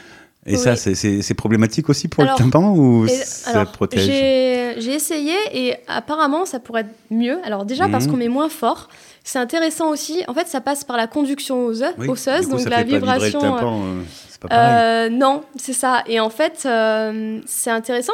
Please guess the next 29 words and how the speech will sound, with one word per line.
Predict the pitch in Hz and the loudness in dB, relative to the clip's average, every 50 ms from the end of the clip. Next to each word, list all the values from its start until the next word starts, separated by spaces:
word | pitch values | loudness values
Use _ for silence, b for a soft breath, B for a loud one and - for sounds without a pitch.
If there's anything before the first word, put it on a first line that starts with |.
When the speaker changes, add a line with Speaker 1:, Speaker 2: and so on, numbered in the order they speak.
| 466 | 0
Speaker 2:
parce | 381 277 262 | 0 -2 -2
que | - 254 | -4 -8
finalement, | 240 - - 262 269 339 381 | -8 -6 -4 -2 -2 0 -2
on | 339 | -2
reste | 269 269 269 262 - | -2 -4 -6 -4 -6
aussi | 262 254 - - | -6 -6 -2 2
alerte | 320 285 269 277 285 320 311 - | 2 2 2 2 0 -2 -2 -4
à | 285 | -4
notre | 247 226 226 - 254 | -4 -4 -6 -6 -8
environnement | 247 247 247 240 240 247 254 262 | -6 -4 -4 -4 -2 -2 -2 -4
sonore. | 254 - - 269 254 254 285 370 370 - - _ _ _ | -4 -4 -4 -4 -2 0 -2 -2 -2 -4 -18 _ _ _
Du | - 247 233 233 240 | -14 -12 -10 -10 -6
coup, | 277 339 | -4 -2
parce | 302 262 247 | -2 -4 -4
qu'on | - 254 240 | -4 -6 -6
entend | 233 226 233 226 226 | -4 -4 -6 -8 -8
tout | 226 - 285 | -8 -10 -10
ce | 277 - | -10 -10
qui, | - - 240 233 233 220 | -12 -12 -10 -8 -8 -8
euh, | 214 214 214 214 208 208 208 208 208 214 226 226 _ _ | -8 -8 -8 -8 -10 -10 -10 -12 -14 -16 -18 -20 _ _
qu'on | 226 220 | -14 -14
n'a | 226 233 233 | -12 -14 -16
pas | 220 _ 254 247 | -16 _ -6 -6
les | 247 226 | -2 -2
oreilles | 254 240 240 247 | -2 -2 -2 -4
bouchées | 226 220 240 226 - 277 | -4 -6 -6 -6 -4 -6
par | 269 269 240 226 220 | -2 0 0 0 0
les | 226 220 220 202 226 | -2 -2 -2 -4 -6
écouteurs. | 226 - 226 - 277 320 311 - | -8 -8 -4 -2 -2 -2 -2 -4